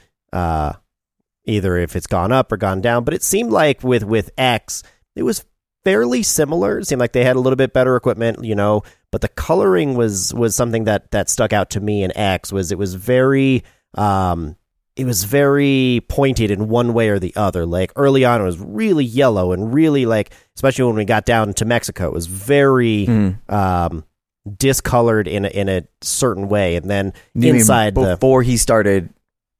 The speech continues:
Speaker 2: when he
Speaker 1: torturing
Speaker 2: was
Speaker 1: them.
Speaker 2: still doing the cancer treatment and
Speaker 1: Yeah,
Speaker 2: stuff.
Speaker 1: yeah.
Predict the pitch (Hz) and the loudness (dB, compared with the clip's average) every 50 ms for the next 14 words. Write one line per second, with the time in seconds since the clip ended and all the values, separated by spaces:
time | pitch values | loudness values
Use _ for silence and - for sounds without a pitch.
0 | _ _ _ - 117 113 120 123 120 123 127 127 127 110 95 92 127 123 104 117 | _ _ _ 0 2 4 4 4 4 4 4 4 4 2 2 2 2 2 2 2
1 | 110 110 107 104 104 101 101 98 90 - - _ _ _ _ - - 123 117 104 | 2 4 4 4 2 2 2 0 -2 -4 -8 _ _ _ _ -2 0 0 0 2
2 | 117 110 - 127 117 - 123 147 123 107 95 117 113 113 110 - - - 110 120 | 0 0 0 0 2 2 4 4 4 4 2 2 2 2 0 -2 -8 -4 -2 2
3 | 117 | 4